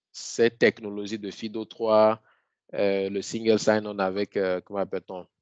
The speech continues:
avec l'appel vocal, euh, euh, le contrôle d'accès également avec, euh, les S M S. Donc, euh, cette solution Entra I D est conçue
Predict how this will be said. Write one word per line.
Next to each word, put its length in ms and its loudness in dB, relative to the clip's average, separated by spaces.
avec 320 -4
l'appel 340 4
vocal, 580 2
euh, 440 -10
euh, 680 -2
le 180 2
contrôle 360 4
d'accès 300 8
également 420 6
avec, 360 -4
euh, 340 -2
les 140 2
S 200 -2
M 140 -2
S. 240 -8
Donc, 400 -8
euh, 140 -2
cette 220 0
solution 420 -4
Entra 340 2
I 60 0
D 80 2
est 120 0
conçue 460 -16